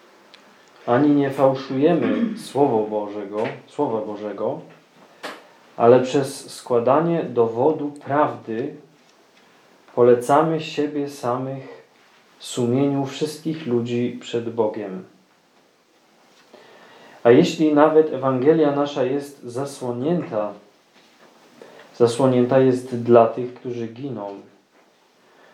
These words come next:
w których Bóg świata tego zaślepił umysły niewierzących, aby im nie świeciło światło Ewangelii o chwale Chrystusa, który jest obrazem Boga.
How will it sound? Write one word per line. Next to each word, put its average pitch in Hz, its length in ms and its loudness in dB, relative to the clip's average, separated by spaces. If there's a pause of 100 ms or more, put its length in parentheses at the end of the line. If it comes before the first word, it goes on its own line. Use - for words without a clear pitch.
(160)
w - 80 -20
których 160 440 2
Bóg 143 520 -2
świata 151 600 0
tego 131 560 -4 (800)
zaślepił 123 840 2
umysły 139 500 -4
niewierzących, 110 1000 -4 (600)
aby 123 280 2
im 147 420 -2
nie 180 140 6
świeciło 107 600 -8
światło - 500 -4
Ewangelii 104 680 -6 (160)
o 117 80 -4
chwale 110 540 0
Chrystusa, 107 720 -8
który 107 380 -10
jest - 540 -6
obrazem 107 720 -2
Boga. 98 400 -2